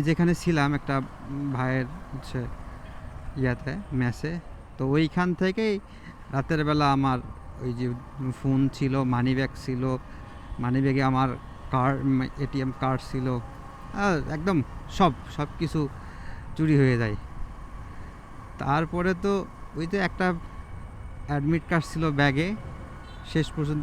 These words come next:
ওই অ্যাডমিট কার্ড থাকার কারণে পরীক্ষাটা দিতে পারছিলাম। তো এইটা আমার সবসময় মনে থাকবে, আর যতবারই আমি রাজশাহীতে আসি এই জিনিসটা আমার মনে পড়ে যায়।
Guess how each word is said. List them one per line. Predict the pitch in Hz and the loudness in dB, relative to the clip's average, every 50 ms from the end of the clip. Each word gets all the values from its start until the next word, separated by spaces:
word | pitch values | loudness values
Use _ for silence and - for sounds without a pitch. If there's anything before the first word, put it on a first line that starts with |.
| 156 151 | 2 4
ওই | 151 151 | 4 4
অ্যাডমিট | 147 143 127 - - - 160 156 143 - | 4 4 2 -2 -4 -2 -2 -2 -2 0
কার্ড | - 151 143 - - | -2 -2 -2 -2 -2
থাকার | 143 139 143 139 139 | 0 0 0 0 0
কারণে | 156 170 185 180 - 165 | 0 0 0 0 0 0
পরীক্ষাটা | - 135 127 - 143 131 127 123 | -2 -2 0 0 0 0 0 0
দিতে | 123 117 135 131 | 0 0 0 0
পারছিলাম। | 123 120 120 - - 123 117 113 113 113 - - - - - - - - - - - - - - - - - - - - - - | 2 0 -2 -2 -2 -2 -2 -2 -4 -8 -10 -12 -12 -12 -14 -14 -14 -12 -12 -12 -12 -12 -12 -12 -12 -12 -12 -12 -12 -12 -10 -6
তো | 135 131 135 139 147 156 160 175 | -4 -2 -2 0 0 2 4 4
এইটা | 180 185 175 - 208 196 196 196 196 180 - - - - - - - - - - - - - - - - - - - - - - - - - - - - - - | 4 4 2 4 4 6 6 6 6 4 2 -4 -10 -14 -14 -12 -12 -12 -12 -12 -12 -12 -12 -12 -12 -12 -12 -12 -14 -14 -12 -12 -12 -12 -12 -14 -8 -4 -2 0
আমার | 156 175 180 165 156 143 - - - - - - | 2 2 2 2 0 -4 -8 -10 -14 -14 -8 -4
সবসময় | 165 156 147 131 - 175 165 147 131 123 | -2 -2 -2 0 2 4 4 6 6 6
মনে | 135 156 170 139 | 6 6 6 6
থাকবে, | 160 147 123 117 117 117 113 123 | 6 4 4 4 2 2 4 4
আর | 127 131 123 - - - - - - - 127 120 | 4 4 2 -2 -8 -12 -12 -10 -6 -2 2 2
যতবারই | 151 151 147 165 156 160 165 165 175 185 180 170 | 4 4 4 4 6 6 6 6 6 6 6 6
আমি | 170 175 175 156 | 6 4 4 4
রাজশাহীতে | 151 139 - - - 165 147 - 151 113 120 143 | 2 0 0 0 0 0 2 2 2 4 4 4
আসি | 143 - - 147 120 107 - - - - - - - - - - - 139 139 | 4 4 4 2 2 2 -2 -6 -8 -8 -10 -10 -10 -10 -10 -8 -2 0 2
এই | 147 143 147 | 2 4 4
জিনিসটা | 156 156 147 - - 175 160 | 4 4 2 2 2 2 4
আমার | 156 156 151 147 143 - - - - 113 135 139 | 4 4 4 2 2 -2 -4 -8 -6 -2 2 4
মনে | 139 147 156 160 147 | 6 8 8 8 6
পড়ে | 135 123 123 117 113 | 6 4 4 4 2
যায়। | 110 110 | 2 0